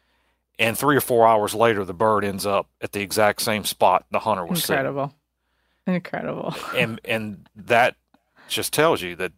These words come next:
Speaker 1: the bird
Speaker 2: Yeah.
Speaker 1: knew exactly where that call was coming
Speaker 2: Yeah,
Speaker 1: from.
Speaker 2: yeah.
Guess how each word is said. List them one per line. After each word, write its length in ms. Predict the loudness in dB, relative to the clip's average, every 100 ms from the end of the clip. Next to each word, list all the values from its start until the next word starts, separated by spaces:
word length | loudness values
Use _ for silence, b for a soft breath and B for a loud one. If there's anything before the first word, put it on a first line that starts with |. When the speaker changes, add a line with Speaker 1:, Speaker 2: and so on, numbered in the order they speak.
| -10
Speaker 1:
the 100 | 0
bird 220 | 4 6
Speaker 2:
Yeah. 100 | 4
Speaker 1:
knew 200 | 2 0
exactly 560 | 0 2 2 4 -2
where 220 | -2 -2 0
that 180 | 0 2
call 280 | 4 4 2
was 140 | -6
coming 300 | -4 -4 -4
Speaker 2:
Yeah, 180 | -4 -4
Speaker 1:
from. 220 | -4 -8 -16 -10
Speaker 2:
yeah. 220 | -10